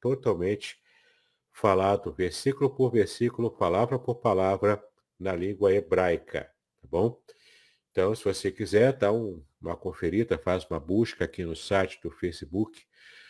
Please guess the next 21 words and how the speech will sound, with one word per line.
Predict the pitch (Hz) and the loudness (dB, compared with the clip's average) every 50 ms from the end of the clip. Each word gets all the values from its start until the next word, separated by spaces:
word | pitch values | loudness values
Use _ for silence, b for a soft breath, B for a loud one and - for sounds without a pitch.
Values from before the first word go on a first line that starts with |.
| b b b b b b _ _ | b b b b b b _ _
da | - 98 92 90 90 | 0 2 2 4 2
I-, | 92 98 - - 98 92 90 90 | 0 -2 -4 -6 -6 -6 -6 -6
Igreja | 82 - 87 92 104 101 85 92 90 | -8 -6 -2 0 0 0 2 0 0
Congregacional | - - - 107 117 113 117 98 92 95 90 - - 92 85 85 85 85 | 0 2 4 4 4 4 4 2 2 2 0 0 -4 -4 0 0 0 2
de | 80 90 92 | 2 2 4
Aracruz, | 95 110 113 - - 120 131 156 175 175 - - - - _ _ _ _ _ - | 4 4 2 0 2 4 4 4 4 2 -2 -6 -12 -16 _ _ _ _ _ 0
ou, | 120 117 135 143 | 2 2 2 2
se | - - 104 | 0 -2 -4
preferir, | - - 101 98 - - 127 123 117 135 160 156 - - _ _ _ _ _ _ _ _ _ _ - | -2 2 0 0 2 4 4 4 4 4 2 0 -4 -18 _ _ _ _ _ _ _ _ _ _ 0
vá | 101 110 | 2 4
lá | 117 110 113 120 127 | 4 6 6 6 4
no | 135 | 4
meu | 123 123 117 | 2 -2 -2
canal | - - 117 101 101 98 98 101 92 | 0 0 2 2 4 4 4 4 2
do | 95 | 0
YouTube | 85 87 87 - - 101 104 113 117 123 | -2 -2 -4 -4 -4 -2 -2 0 0 0
e | 127 | 0
você | 123 123 117 - - 117 | 0 0 -2 -2 -4 -2
vai | 107 113 113 | 0 0 0
achar | 104 - - - 90 92 95 - b b b b b b b b b b b b b - | -2 -2 -2 0 0 0 0 -2 b b b b b b b b b b b b b -2
também, | 113 110 101 98 92 90 98 95 | 0 2 4 6 4 4 4 2